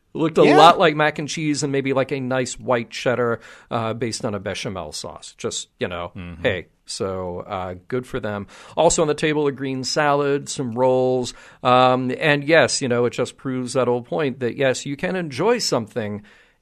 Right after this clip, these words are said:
Speaker 1: and then be completely repulsed by it if you learn it's something disgusting. It happens.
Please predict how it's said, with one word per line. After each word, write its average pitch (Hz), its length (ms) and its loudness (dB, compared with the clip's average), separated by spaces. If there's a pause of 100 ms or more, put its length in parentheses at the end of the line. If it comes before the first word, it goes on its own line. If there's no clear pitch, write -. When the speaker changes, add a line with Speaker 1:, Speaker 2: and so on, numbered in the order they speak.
(180)
Speaker 1:
and 131 280 -4
then 143 180 4
be 131 160 0
completely 139 640 -4
repulsed 123 560 -2
by 110 220 0
it 104 220 -6
if 113 220 -10
you 123 140 -6
learn 107 260 -6
it's 104 160 -8
something 95 300 -8
disgusting. - 640 -10 (520)
It 143 120 -6
happens. 190 560 -10